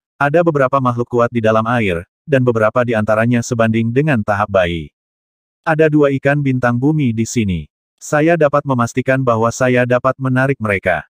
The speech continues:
Namun, saya perlu mengujinya sebentar. Tang Yingxuan terus berbicara dengan Wang Xian. Dia mengeluarkan sitar dan mulai mengujinya. Wang Xian menyaksikan dari samping sambil tersenyum. Jika ini berhasil,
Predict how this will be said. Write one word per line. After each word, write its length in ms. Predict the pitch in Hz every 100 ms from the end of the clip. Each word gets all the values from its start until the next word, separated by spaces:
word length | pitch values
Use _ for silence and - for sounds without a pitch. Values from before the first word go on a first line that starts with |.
| _ -
Namun, 640 | 139 135 127 139 165 190 _ -
saya 320 | - 160 165
perlu 260 | 170 151
mengujinya 680 | 151 127 120 123 143 139 107
sebentar. 640 | 92 117 110 104 92 80 - _ _ _ _
Tang 220 | 165 165
Yingxuan 420 | 160 147 - 143
terus 300 | 147 143 147
berbicara 480 | 135 123 120 117 120
dengan 260 | 120 131 127
Wang 240 | 135 135 120
Xian. 480 | - 104 85 76 - _ _
Dia 300 | 151 156 160
mengeluarkan 560 | 175 156 135 123 127 131
sitar 420 | - 139 139 131 123
dan 160 | 120
mulai 400 | 123 147 156 107
mengujinya. 560 | 107 107 101 98 90 78 _ _ _ _ -
Wang 240 | 151 156
Xian 240 | - 151
menyaksikan 560 | 160 143 131 131 139 139
dari 240 | 131 117
samping 480 | - 135 131 131 123
sambil 480 | 131 156 151 143 113
tersenyum. 560 | 110 - 98 90 78 73 _ _ -
Jika 320 | 151 151 175
ini 180 | 151 156
berhasil, 600 | 143 127 123 127 131